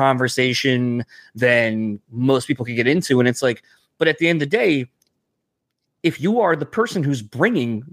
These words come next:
the value to a show and to the venue, why are you letting them fuck with your money like that? Like, figure out something else.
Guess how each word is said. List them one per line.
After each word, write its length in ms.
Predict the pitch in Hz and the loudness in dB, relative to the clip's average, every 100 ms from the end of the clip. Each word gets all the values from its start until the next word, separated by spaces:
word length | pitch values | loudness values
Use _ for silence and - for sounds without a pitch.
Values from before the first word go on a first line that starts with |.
| 110 | -4
the 40 | 131 139 | 0 2
value 480 | 214 185 107 95 113 - | 2 0 -2 -6 -8 -10
to 180 | - 175 | -4 0
a 60 | 113 | 2
show 360 | - 269 139 | 2 2 2
and 120 | 113 117 | 0 -2
to 80 | |
the 140 | 139 117 | -2 0
venue, 420 | 180 214 98 104 - - - _ | 0 0 -4 -6 -10 -20 -20 _
why 180 | - 160 | -4 0
are 80 | 233 202 | 0 0
you 80 | 190 | -2
letting 240 | 180 170 | 0 0
them 140 | 165 139 | -2 0
fuck 160 | 180 | 0
with 100 | 156 | 0
your 80 | 139 | 0
money 260 | 160 285 123 | 2 0 0
like 220 | 101 - | -6 -4
that? 220 | 107 95 | -4 -2
Like, 180 | 110 - - - _ | -6 -6 -16 -20 _
figure 340 | - 202 180 | -2 2 2
out 100 | 143 | 2
something 340 | - 147 135 143 | 0 0 0 2
else. 380 | 190 117 - | 2 0 -6